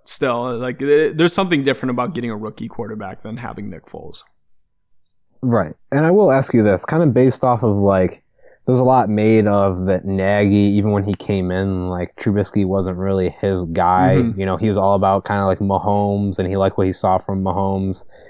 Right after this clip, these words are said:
Speaker 2: And when he came here, he didn't really want to work with Trubisky that willingly.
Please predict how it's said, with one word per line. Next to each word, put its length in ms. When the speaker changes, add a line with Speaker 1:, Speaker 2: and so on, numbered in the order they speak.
Speaker 2:
And 100
when 120
he 80
came 300
here, 140
he 120
didn't 200
really 260
want 500
to 80
work 280
with 120
Trubisky 380
that 180
willingly. 640